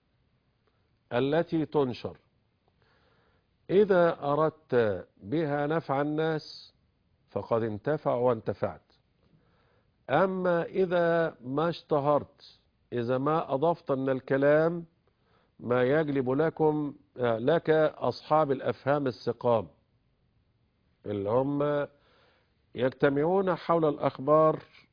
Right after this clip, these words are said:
آه، السياسية الكاذبة، الأخبار الطبية الكاذبة،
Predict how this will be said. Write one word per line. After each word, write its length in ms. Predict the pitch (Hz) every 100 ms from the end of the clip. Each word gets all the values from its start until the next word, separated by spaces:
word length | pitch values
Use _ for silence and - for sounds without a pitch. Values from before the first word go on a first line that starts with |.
| -
آه، 600 | 123 123 123 123 120 120 - 131
السياسية 880 | 120 - 127 123 120 156 143 127 120
الكاذبة، 880 | - 120 110 131 127 113 101 78 - _ _ _ _ _ _ _
الأخبار 640 | 120 120 120 - 131 147 151
الطبية 920 | 147 - 110 98 127 131 127 127 123 -
الكاذبة، 680 | 120 113 - 123 123 98 87